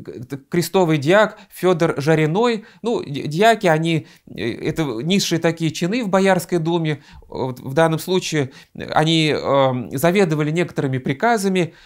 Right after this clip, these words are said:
и, э, соответственно, они высказывали некоторые такие вот, ну, критические мысли в отношении государя. И потом все это, конечно же, обернулось против них всех. Вот. Ну, кроме того, преподобный Максим Грек, он, э,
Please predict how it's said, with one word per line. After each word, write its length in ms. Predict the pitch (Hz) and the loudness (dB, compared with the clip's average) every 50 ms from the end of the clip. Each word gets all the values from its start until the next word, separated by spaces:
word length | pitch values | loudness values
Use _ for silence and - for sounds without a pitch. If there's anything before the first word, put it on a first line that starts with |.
| - _ _ - | -20 _ _ -8
и, 480 | - 214 233 240 240 240 240 233 220 - | -4 -2 0 0 2 2 2 0 0 0
э, 200 | - 185 190 185 | 2 2 2 2
соответственно, 800 | 175 - 196 196 196 262 262 247 254 - 226 214 214 208 196 - _ _ _ _ - | 2 2 -2 0 0 -2 -2 -2 -4 -4 -6 -4 -4 -4 -4 -6 _ _ _ _ -4
они 220 | 165 185 208 226 | -2 -2 -2 -2
высказывали 640 | 220 214 202 - - 240 240 214 208 202 196 196 190 | -2 -4 -4 0 2 2 2 2 0 0 0 0 0
некоторые 460 | 185 190 208 202 - - 190 175 170 | 0 0 -2 -4 -4 -4 -2 -2 -2
такие 320 | 165 170 170 165 175 165 156 | -2 -2 -4 -2 -2 -2 -2
вот, 240 | 147 151 139 139 170 | 0 -2 -2 -2 -4
ну, 140 | 190 180 | -6 -6
критические 640 | 185 - 175 175 - 185 - - - - - 151 143 | -4 -2 -4 -2 -2 -4 -4 -4 -10 -8 -6 -4 -4
мысли 520 | 147 180 240 254 240 - 202 190 170 160 - - - - 165 | -2 -2 -4 -4 -4 -2 -2 -2 -2 -2 -6 -16 -20 -18 -8
в 80 | - 156 | -4 -4
отношении 520 | 156 160 175 170 165 185 175 165 165 165 | -2 0 -2 -2 0 0 0 0 0 -2
государя. 640 | 151 156 151 - 160 156 165 165 165 160 185 190 - _ - - - - | -4 -4 -4 -4 0 0 2 4 4 2 2 0 -6 _ -20 -20 -14 -8
И 100 | - 185 | -6 -2
потом 320 | - 202 202 202 277 277 | 0 0 0 2 0 0
все 180 | - - - 240 | 0 0 0 0
это, 160 | 240 233 226 | 2 2 0
конечно 460 | 214 214 208 202 220 214 208 202 196 | -2 -2 -2 0 0 0 0 0 0
же, 80 | 185 190 | 0 0
обернулось 500 | 190 170 190 196 196 208 214 214 196 202 | 0 2 2 0 0 0 0 -2 -2 -2
против 360 | - 185 196 190 190 185 - | -2 0 0 0 0 -2 -4
них 180 | 190 185 180 180 | -2 -4 -4 -4
всех. 400 | - - 185 156 123 104 - _ _ _ - - - - 151 147 - _ _ | -6 -2 0 0 0 0 -4 _ _ _ -20 -20 -20 -20 -20 -20 -20 _ _
Вот. 400 | - - 151 139 160 151 123 - - - - - | -12 -10 -4 0 0 0 0 -2 -6 -18 -12 -4
Ну, 200 | 170 226 226 - | -2 -2 0 0
кроме 300 | - - 254 277 262 254 240 | 0 2 2 4 4 2 0
того, 300 | 240 208 208 220 254 254 | 0 0 0 2 0 0
преподобный 580 | 254 220 214 208 214 208 240 240 226 208 220 | 0 0 0 0 0 2 2 0 0 0 -4
Максим 380 | 208 214 220 208 - 220 214 202 | -4 -4 -4 -4 -4 -4 -4 -2
Грек, 360 | 180 214 254 277 262 269 - - _ _ _ _ - | -2 0 0 0 0 -2 -6 -20 _ _ _ _ -4
он, 320 | 208 233 254 269 262 247 247 | -2 0 2 2 2 2 2
э, 120 | 240 - | 0 0